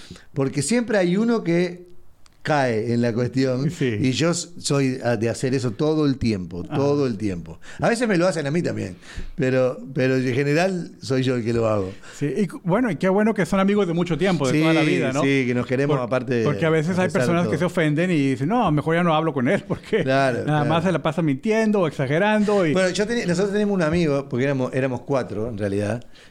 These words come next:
Speaker 1: que éramos, somos como hermanos. Digo, éramos porque hay uno que falleció.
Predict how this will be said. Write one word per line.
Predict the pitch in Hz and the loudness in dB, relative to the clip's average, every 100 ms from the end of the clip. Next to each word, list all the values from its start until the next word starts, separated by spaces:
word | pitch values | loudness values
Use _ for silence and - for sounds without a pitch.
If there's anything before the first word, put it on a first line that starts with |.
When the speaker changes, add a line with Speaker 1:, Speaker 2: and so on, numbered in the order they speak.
| - | -8
Speaker 1:
que | 110 | -2
éramos, | 110 101 - | -2 -4 -8
somos | - 107 | -8 -6
como | 101 110 | -4 -2
hermanos. | 113 123 110 123 - - - - | 0 0 0 -4 -6 -18 -20 -6
Digo, | 120 127 | -2 0
éramos | 131 131 135 120 | 0 0 0 -2
porque | 123 110 | -2 0
hay | 113 | 0
uno | 120 117 | 0 0
que | 110 | -2
falleció. | 101 101 98 135 120 | -2 -4 -2 -2 -2